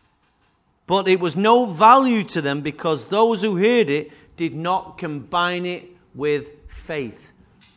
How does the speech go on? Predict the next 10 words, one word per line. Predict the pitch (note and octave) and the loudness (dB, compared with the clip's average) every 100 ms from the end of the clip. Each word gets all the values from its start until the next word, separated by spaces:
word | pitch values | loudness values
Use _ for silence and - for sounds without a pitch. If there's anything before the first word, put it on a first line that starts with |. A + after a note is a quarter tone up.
| _ _ _ _ | _ _ _ _
Everything | F#3 F#3 A3+ A3+ G#3+ | -4 -4 -6 -4 -6
you | G3+ G3+ | -4 -6
hear | D#3 A3 G#3+ | -2 0 0
this | G3 F3+ G3 | -2 -8 -8
morning | G#3+ G#3+ D3+ | -6 -4 -6
must | D3+ D#3 - | -8 -12 -10
be | D#3 | -12
combined | D#3+ D#3+ C3+ F3+ F3 B2+ B2 C#3+ _ _ _ _ | -10 -12 -8 -6 -6 -6 -10 -12 _ _ _ _
with | A#2 D3+ | -10 -10
faith. | - E3 B2 - - | -8 -10 -10 -12 -20